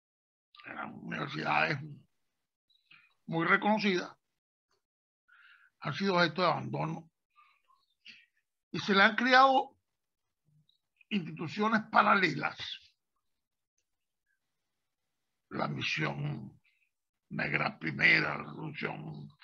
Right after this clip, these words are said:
negra matea, la misión Procor, para dar una educación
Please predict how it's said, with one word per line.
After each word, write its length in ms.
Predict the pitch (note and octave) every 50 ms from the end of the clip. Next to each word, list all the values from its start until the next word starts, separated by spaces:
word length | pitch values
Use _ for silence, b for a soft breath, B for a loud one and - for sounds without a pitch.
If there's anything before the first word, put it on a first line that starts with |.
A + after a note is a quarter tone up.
| b b
negra 300 | - E3+ D#3+ D3+ - -
matea, 520 | - - - - - G#3+ A3 G#3+ E3+ E3+ -
la 160 | - E3+ E3
misión 440 | D3+ D3+ - D#3+ D#3 E3 E3 - -
Procor, 440 | - - - - - - - - - - _ _ _ _ _ _ _ _ _ _ _ _ _ _ _ _ _ b b b b b b b b b b b b b _ _ _ _ _ _ _ _ _
para 180 | - A3 G#3 G3+
dar 200 | G#3 A3 A#3+ B3+
una 120 | C4+ C4+
educación 720 | C4+ C4 - - - - - G3+ G#3+ A3 A3+ A#3 A#3 -